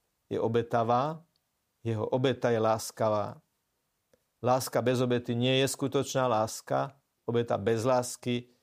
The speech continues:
nie je skutočná obeta." Aj ty v sebe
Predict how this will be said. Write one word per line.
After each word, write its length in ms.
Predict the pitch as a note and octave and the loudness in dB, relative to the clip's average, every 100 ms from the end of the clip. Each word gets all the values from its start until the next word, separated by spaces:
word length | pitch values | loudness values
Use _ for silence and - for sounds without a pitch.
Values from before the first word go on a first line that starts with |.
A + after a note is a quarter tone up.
| _ _ - | _ _ -6
nie 280 | A#2 A#2+ B2 B2 | 0 2 4 4
je 40 | B2 - | 0 -2
skutočná 720 | - - G#2 A2+ - A#2 A2+ | -10 -8 -2 -2 -2 -4 -2
obeta." 520 | G2+ F#2+ F#2+ - G2 - _ _ _ _ _ _ _ _ _ _ _ _ _ _ _ _ _ _ _ _ _ | -2 -4 -6 -6 -8 -10 _ _ _ _ _ _ _ _ _ _ _ _ _ _ _ _ _ _ _ _ _
Aj 160 | C3+ B2+ | 2 2
ty 300 | B2 F#3+ G3+ | 2 0 0
v 60 | - | 0
sebe 340 | - F3 E3+ | 0 4 4